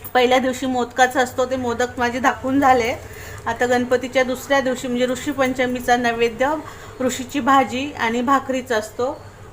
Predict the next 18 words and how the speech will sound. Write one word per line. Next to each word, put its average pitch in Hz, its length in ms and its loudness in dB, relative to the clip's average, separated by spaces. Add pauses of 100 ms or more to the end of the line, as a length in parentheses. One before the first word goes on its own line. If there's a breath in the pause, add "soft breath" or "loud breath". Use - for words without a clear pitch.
(160)
तर 233 80 -2
आता 233 200 2
आपण 285 440 2
भाकरीची 240 540 2
तयारी 226 320 4
करूया. 247 500 2
ही 233 200 -2
ऋषीची 240 420 -2
भाजी 233 360 0
मी 247 140 0
बाजूला 233 420 4
ठेवते. 240 600 -4 (640)
हे 254 100 -2
राजगिऱ्याचं 247 680 2
पीठ 254 280 -4
मी 247 140 2
ते 262 180 2
घेतलंय. 247 420 0